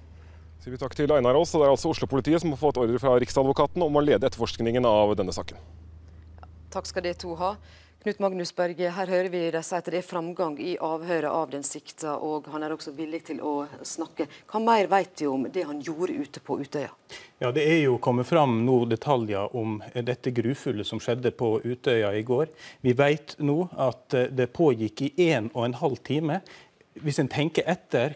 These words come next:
Speaker 3: hvor lenge det er, det er altså et ufattelig drama, og det ble drept åttifem mennesker der ute. Det er nesten en drept per minutt i en og en halv time. Eh,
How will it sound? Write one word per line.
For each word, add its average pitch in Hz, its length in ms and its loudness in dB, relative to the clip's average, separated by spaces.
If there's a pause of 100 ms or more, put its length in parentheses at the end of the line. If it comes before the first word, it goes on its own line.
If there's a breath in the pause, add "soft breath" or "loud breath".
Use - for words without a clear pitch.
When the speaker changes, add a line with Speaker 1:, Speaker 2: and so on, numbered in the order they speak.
(160)
Speaker 3:
hvor 170 260 4 (120)
lenge 135 360 2
det 151 200 4
er, 180 240 -2 (400 loud breath)
det 156 340 6
er 135 120 4
altså 139 300 -2
et 113 180 -8
ufattelig - 640 -2
drama, 139 440 2 (240 loud breath)
og 139 120 2
det 131 80 2
ble 131 360 2
drept 151 480 -2 (420)
åttifem 123 600 -2 (100)
mennesker 113 380 -4
der 98 140 -2
ute. 101 220 -6
Det 131 140 4
er 127 60 4
nesten 127 560 -4 (100)
en 117 400 0
drept 127 380 -4
per 131 160 0
minutt 117 340 -2 (240 loud breath)
i 131 220 0
en 123 180 0
og 107 60 -2
en 101 80 -6
halv 107 280 -2
time. 104 340 -4 (360 loud breath)
Eh, 123 360 2